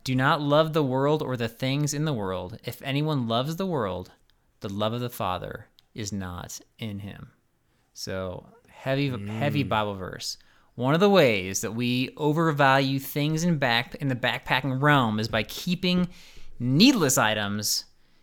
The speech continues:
Speaker 1: in our top pouch. So, Derek,
Speaker 2: Yes.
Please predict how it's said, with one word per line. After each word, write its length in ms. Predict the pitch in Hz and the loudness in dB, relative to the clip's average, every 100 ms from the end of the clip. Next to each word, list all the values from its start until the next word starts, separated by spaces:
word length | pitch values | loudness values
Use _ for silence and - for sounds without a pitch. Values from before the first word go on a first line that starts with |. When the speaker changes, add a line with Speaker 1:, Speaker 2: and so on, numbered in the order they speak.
| _ _ | _ _
Speaker 1:
in 480 | 135 131 123 123 135 143 | -2 0 0 0 -2 -4
our 160 | 117 | -4
top 320 | 110 113 104 - | -4 -4 -4 -4
pouch. 540 | 107 101 - - - _ _ _ _ _ _ - | -6 -6 -8 -8 -8 _ _ _ _ _ _ -8
So, 160 | - | -6
Derek, 280 | 110 107 90 | -4 -2 -2
Speaker 2:
Yes. 400 | 90 - - - | -4 -6 -8 -10